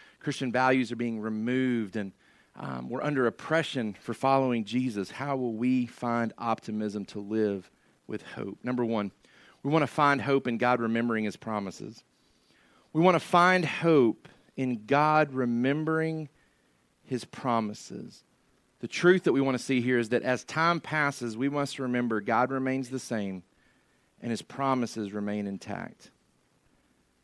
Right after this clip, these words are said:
As time passes, we must remember that God remains the same and his promises remain intact. In the book of Genesis, God's people were being threatened by famine. Are they gonna have enough food to eat to survive? In the book of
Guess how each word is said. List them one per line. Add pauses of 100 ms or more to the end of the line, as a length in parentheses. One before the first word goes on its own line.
(360)
As
time
passes,
we
must
remember
that
God
remains
the
same (420)
and
his
promises (400)
remain
intact.
In
the
book
of
Genesis,
God's
people
were
being
threatened
by
famine. (1080)
Are
they
gonna
have
enough
food
to
eat
to
survive?
In
the
book
of